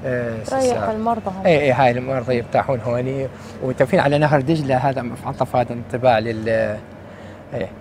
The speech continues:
Speaker 1: هذه، آه، الحاويات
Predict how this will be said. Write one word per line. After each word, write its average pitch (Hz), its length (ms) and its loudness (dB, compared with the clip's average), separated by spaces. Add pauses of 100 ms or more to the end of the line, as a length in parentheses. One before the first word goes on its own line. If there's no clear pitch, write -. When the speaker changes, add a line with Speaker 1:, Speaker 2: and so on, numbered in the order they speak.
(260)
Speaker 1:
هذه، 170 560 8
آه، 143 1120 2 (160)
الحاويات 135 1300 4